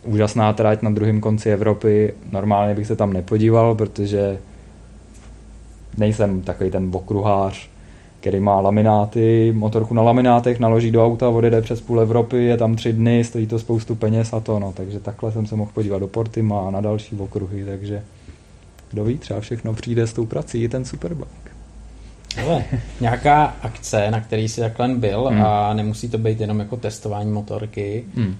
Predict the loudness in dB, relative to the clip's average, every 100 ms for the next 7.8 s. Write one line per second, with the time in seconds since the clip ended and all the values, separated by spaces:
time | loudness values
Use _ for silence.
0 | -6 -2 0 0 0 -2 -4 -4 -2 -2
1 | 0 0 2 -2 -4 -4 -6 -12 -12 -10
2 | -6 -6 -2 0 0 0 0 -2 -2 -2
3 | -2 -2 -2 -2 -2 -4 -2 -2 -2 -2
4 | 0 -2 -2 -6 -4 -6 -4 -4 -2 -2
5 | -2 -4 -6 -8 -8 -6 -6 -4 -4 -2
6 | -4 -4 -4 -4 -2 -2 -4 -8 -10 -8
7 | -6 -8 -10 -12 -10 -8 -6 -6